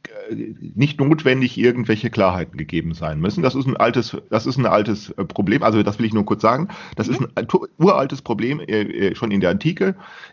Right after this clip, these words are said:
Speaker 1: Äh, d-, die, die, äh, platonische Philosophie oder beziehungsweise überhaupt die antike Philosophie hat darauf schon angesprochen, auf diesen Sachverhalt. Also nur, die hat ihn eben anders, die hat ihn anders gelöst. Es geht um die einfache Frage, we-, stell dir vor, wir würden zusammen an einem Tisch sitzen und ich würde zu dir sagen,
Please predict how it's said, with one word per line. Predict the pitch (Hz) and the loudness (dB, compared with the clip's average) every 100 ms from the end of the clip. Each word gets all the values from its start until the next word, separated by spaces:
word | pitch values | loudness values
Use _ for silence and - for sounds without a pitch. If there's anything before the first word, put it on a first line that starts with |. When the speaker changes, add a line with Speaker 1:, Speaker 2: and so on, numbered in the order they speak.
| _ | _
Speaker 1:
Äh, | 98 113 104 | 2 2 2
d-, | - - - | -2 -8 -4
die, | 107 104 95 | 4 4 4
die, | 92 92 85 | 4 4 4
äh, | 80 - 82 | 2 0 0
platonische | - 90 120 123 117 | 0 4 4 4 2
Philosophie | 113 101 90 92 135 | 4 4 2 2 4
oder | 113 92 | 4 4
beziehungsweise | 87 - 104 101 113 85 | 0 2 2 4 2 2
überhaupt | 101 - | 0 0
die | 98 | -2
antike | 87 104 104 | -2 -4 -6
Philosophie | - 95 92 - 110 | -2 -2 -2 0 0
hat | 104 - - | 0 -4 -2
darauf | 104 95 92 | 0 2 0
schon | 101 - | -2 0
angesprochen, | 131 160 - - 160 175 180 - _ | 0 -2 -2 -2 2 2 0 -4 _
auf | 120 120 | 0 0
diesen | 123 117 117 | 0 0 2
Sachverhalt. | 123 127 143 135 170 - | 0 2 0 2 0 -4
Also | - - 80 | -4 -4 2
nur, | 101 117 | 4 4
die | 110 | 4
hat | 110 | 0
ihn | 107 - - | 0 -4 -2
eben | 113 95 | -2 0
anders, | 117 117 117 - - - - - - - _ - | 2 2 2 -8 -20 -20 -18 -18 -20 -20 _ -6
die | 113 | -2
hat | 110 | 0
ihn | 110 | 0
anders | 101 92 - | 0 -2 0
gelöst. | 95 285 - | 0 0 0
Es | - - | -4 -2
geht | 127 | 0
um | 110 | 2
die | 101 | 2
einfache | - 156 113 | 2 0 -4
Frage, | - 120 151 160 | 2 2 4 0
we-, | 123 | -2
stell | - 113 | -2 -2
dir | 107 | 0
vor, | 143 127 | 0 0
wir | 107 | 2
würden | 120 113 | 2 0
zusammen | 101 95 92 | -2 -2 0
an | 78 | -2
einem | - | -2
Tisch | - 202 | -2 0
sitzen | 190 180 - | 0 -2 -4
und | - | -6
ich | - | -4
würde | 101 92 | -4 -4
zu | - | -2
dir | 78 | 0
sagen, | 107 139 151 | 4 4 2